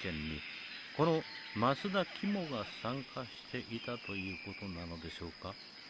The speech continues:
だとしたらそれは何のため？うん。謎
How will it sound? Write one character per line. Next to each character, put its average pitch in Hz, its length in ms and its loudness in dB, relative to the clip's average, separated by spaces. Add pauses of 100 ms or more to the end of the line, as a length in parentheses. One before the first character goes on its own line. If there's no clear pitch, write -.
(1300)
だ 104 180 6
と 85 140 -2
し - 60 -4 (120)
た 82 60 -4
ら 76 60 -4 (240)
そ 95 80 0
れ 101 80 0
は 87 180 0
何 113 260 4
の 85 260 -2
た - 120 -6
め？ 76 220 -6 (2750)
う - 20 -2
ん。 82 40 0
謎 92 280 4